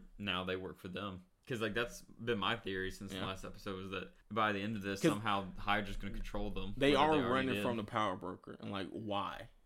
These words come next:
Speaker 2: They had, they didn't explain why, but, like, I, I, th-, that, that could probably be one of the reasons where, like, they're like, "Oh, yeah, they're really up to no, they gave us powers, thank you, but, like, they're up to no good."
Speaker 1: Yeah.
Speaker 2: Yeah. Yeah.
Speaker 1: And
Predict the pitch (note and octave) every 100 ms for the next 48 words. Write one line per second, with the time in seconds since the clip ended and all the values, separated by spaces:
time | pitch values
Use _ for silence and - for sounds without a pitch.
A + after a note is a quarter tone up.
0 | _ A2+ A#2 B2+ A#2+ C#3+ C3+ - C3 G#2
1 | G2 G2+ F#2 D#2 G#2+ - - G2 G2 F#2+
2 | F2+ - - A2 F#2+ A2+ - _ _ _
3 | _ B2+ B2 A2+ C3 A#2 G#2 B2 - -
4 | A2+ G2+ G2+ G2+ G2+ G2 G2 G2+ G2+ G#2
5 | G#2 G#2 F#2+ E2+ G2+ G#2 F2 E2 G3 C3+
6 | - D3+ A#2+ B2 C3 D3+ C3+ C#3+ D3+ C3+
7 | C3+ A#2+ A2 G#2 C#3+ D#3+ G#2+ - F#3+ C3+
8 | A2+ - E3 - G#2 G2 G2+ F#2+ - -
9 | - - - - - C#3 C#3 A#2 B2 B2
10 | C#3+ A#2 - _ _ _ _ _ _ _
11 | - - C#3+ - C#3 C#3 - _ _ _
12 | _ _ _ _ - E3+ G3+